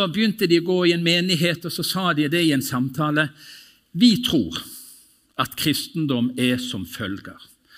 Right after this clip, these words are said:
Man skal ikke plage andre, man skal være grei og snill, og for øvrig kan man gjøre hva man vil." Kardemommeloven. Og så sa disse to flotte menneskene:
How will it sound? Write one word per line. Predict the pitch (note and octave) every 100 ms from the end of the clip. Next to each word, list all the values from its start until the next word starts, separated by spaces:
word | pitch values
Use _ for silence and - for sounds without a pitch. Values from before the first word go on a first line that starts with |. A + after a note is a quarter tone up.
| - -
Man | C3 E3 E3+
skal | - B2
ikke | - -
plage | - E2 F#2
andre, | A#2 E3+ F#3+ A#3+ A#3 - - _ _ _ -
man | A3
skal | - G3
være | C#3 C#3 C#3+ A2+
grei | G2 F#2+
og | F2+
snill, | - C#3 G#3 - - _ - _ _
og | A2+
for | - E2+ -
øvrig | C3+ E3+ F3 E3 F#3
kan | - F#3+
man | F#3+ F#3+
gjøre | A2+ A2+ A2+ C3
hva | G2 F#2+
man | F#2 F#2+
vil." | F#2+ D#2+ D#2+ _ _ _ _ _
Kardemommeloven. | - B2+ B2 B2 A#2+ A#2+ A#2+ F#2 E2 F2+ - - - -
Og | G3+
så | -
sa | - G#3+ A3+
disse | E3+ E3 F#3+ F3
to | F#3
flotte | - D3+ C#3+ -
menneskene: | D3 B2+ C3 B2+ A2+ F#2